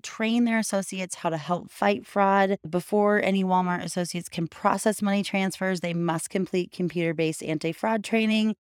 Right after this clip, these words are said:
Each year, they go through additional computer-based training on Walmart's financial services compliance procedures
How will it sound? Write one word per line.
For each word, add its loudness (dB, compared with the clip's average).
Each 0
year, 4
they 4
go 2
through -2
additional 2
computer-based 2
training -2
on -2
Walmart's 0
financial -4
services -2
compliance 0
procedures -2